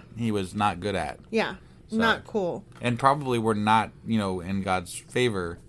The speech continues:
Speaker 2: Right.
Speaker 1: even.
Speaker 2: Yeah.
Speaker 1: So.
Speaker 2: There was war between Abijam and Jeroboam throughout Abijam's reign.
Speaker 1: Wait, I thought God told him to knock that shit off.
Speaker 2: He did.
Speaker 1: Okay.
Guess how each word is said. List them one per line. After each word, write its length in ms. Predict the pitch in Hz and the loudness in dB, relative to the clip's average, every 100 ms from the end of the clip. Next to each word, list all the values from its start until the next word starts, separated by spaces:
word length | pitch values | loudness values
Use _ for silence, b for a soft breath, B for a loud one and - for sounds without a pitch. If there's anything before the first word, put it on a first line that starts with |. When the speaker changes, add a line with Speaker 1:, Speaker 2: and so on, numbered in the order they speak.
| - | -8
Speaker 2:
Right. 360 | 202 180 165 - | -4 -2 -4 -8
Speaker 1:
even. 420 | 95 87 82 85 - | -6 -6 -6 -10 -10
Speaker 2:
Yeah. 260 | - 190 170 - | -8 -6 -6 -10
Speaker 1:
So. 320 | - 90 80 85 - B B B B - | -12 -8 -8 -12 -16 B B B B 6
Speaker 2:
There 160 | 359 | 8
was 200 | 392 403 | 10 8
war 300 | 269 302 302 | 6 12 12
between 400 | 240 240 277 254 | 12 6 4 4
Abijam 640 | 226 202 254 269 285 277 - | 4 4 2 2 2 0 -2
and 160 | 214 208 | 0 6
Jeroboam 840 | 247 247 220 208 226 208 180 185 | 10 10 10 8 6 6 4 0
throughout 580 | 190 233 233 254 262 214 | 4 8 12 12 12 6
Abijam's 680 | - 196 220 226 214 190 180 | 2 2 4 4 2 0 0
reign. 400 | 190 185 123 170 | 2 2 -2 0
Speaker 1:
Wait, 160 | 165 151 | 2 4
I 40 | |
thought 240 | 156 175 | 4 4
God 240 | 147 156 139 | 10 8 8
told 180 | 151 135 | 2 2
him 100 | 120 | 0
to 120 | 135 | 2
knock 200 | 131 131 | 2 4
that 140 | 123 | 0
shit 200 | 117 127 | 2 2
off. 340 | 127 127 95 - - - - - 220 | 4 4 2 -6 -20 -20 -20 -18 -8
Speaker 2:
He 160 | 226 | -2
did. 300 | 208 285 294 - - - - - | 0 0 -2 -8 -20 -20 -20 -6
Speaker 1:
Okay. 300 | 110 117 131 | -4 -2 -4